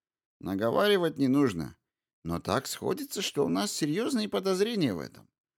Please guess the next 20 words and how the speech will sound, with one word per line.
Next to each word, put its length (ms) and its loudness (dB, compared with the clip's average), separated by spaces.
Вот 240 2
штормовую 600 4
погоду, 480 2
о 60 0
которой 400 0
вы 120 2
говорили, 640 2
нам 280 0
не 80 0
подтвердили. 760 -4
Шторм 440 0
действительно 600 -2
бил, 280 0
но 140 2
он 160 -2
бил 160 4
ночью, 540 0
а 100 -4
не 140 -2
днём. 360 2